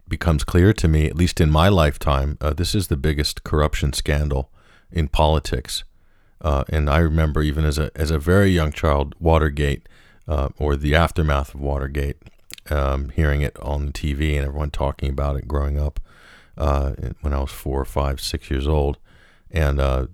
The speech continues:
th-, that's a walk in the park. Um, that's a little bit of a game of racquetball, uh, compared to what we're looking at here. So we're gonna look into some of those in detail. It is incredible when you really get in and look at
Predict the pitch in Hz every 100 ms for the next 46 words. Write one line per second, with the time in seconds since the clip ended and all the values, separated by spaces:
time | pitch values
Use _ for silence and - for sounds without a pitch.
0 | _ - - 80 82 78 - - - 73
1 | 71 76 71 73 67 - 73 71 - -
2 | - _ _ _ _ - 76 69 69 80
3 | - 71 76 71 71 69 - - 71 80
4 | 71 64 69 - 73 - 65 67 - _
5 | _ - 69 - 80 71 80 76 - 73
6 | - 71 69 67 67 65 62 73 69 -
7 | - _ - 90 85 85 82 82 78 -
8 | 82 76 73 73 - - - - _ -
9 | 90 80 73 85 82 - 80 69 67 -
10 | _ _ _ - 87 85 78 - - _
11 | _ _ - 82 - 87 80 71 73 69
12 | 78 80 76 76 80 78 73 76 73 73
13 | 73 73 76 -